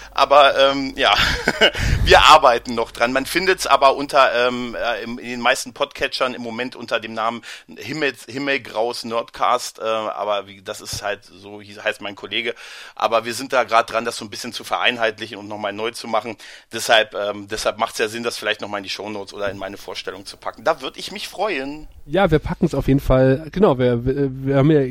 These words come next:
Speaker 2: unter jeder Episode die Podcaster verlinkt mit ihren jeweiligen Angeboten. Da packen wir's einfach mit rein. Wir sind ja bekannt für Shameless Self-Plugin. Äh, wir haben ja auch, wir haben eben schon drüber gesprochen, als wir noch offline waren,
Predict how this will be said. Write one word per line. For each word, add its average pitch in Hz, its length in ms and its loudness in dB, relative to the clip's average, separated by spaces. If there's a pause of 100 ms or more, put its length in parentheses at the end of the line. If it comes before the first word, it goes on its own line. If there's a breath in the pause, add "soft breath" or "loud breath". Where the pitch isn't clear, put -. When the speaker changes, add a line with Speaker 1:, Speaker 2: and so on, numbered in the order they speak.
(120)
Speaker 2:
unter 147 140 4
jeder 151 260 6
Episode 156 580 4
die 147 100 0
Podcaster 160 640 2
verlinkt 175 540 6
mit 175 120 2
ihren 151 200 4
jeweiligen 139 400 6
Angeboten. 143 580 2
Da 123 100 4
packen - 280 0
wir's 113 140 0
einfach 113 300 -2
mit 107 180 -4
rein. 143 300 6
Wir 143 80 6
sind 165 120 2
ja 190 60 6
bekannt 156 340 2
für - 120 0
Shameless 147 440 4
Self-Plugin. 147 800 4 (600 loud breath)
Äh, 135 180 6
wir 123 160 4
haben 139 340 6
ja 135 140 6
auch, 127 320 2
wir 139 180 2
haben 135 120 6
eben 151 160 2
schon - 140 -4
drüber 135 180 0
gesprochen, 131 340 -2
als 135 140 0
wir 127 60 0
noch 120 120 -2
offline 131 460 4
waren, 120 240 4